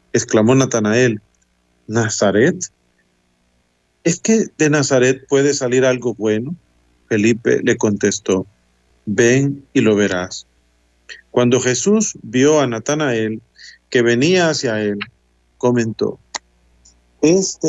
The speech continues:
es un verdadero israelita, en quien no hay doblez alguna".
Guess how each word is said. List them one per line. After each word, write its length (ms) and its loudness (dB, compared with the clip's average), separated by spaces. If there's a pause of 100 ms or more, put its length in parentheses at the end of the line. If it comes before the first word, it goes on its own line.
es 240 0
un 160 2
verdadero 680 2
israelita, 880 -8 (680)
en 200 2
quien 420 0
no 240 4
hay 160 2
doblez 560 -2
alguna". 460 -10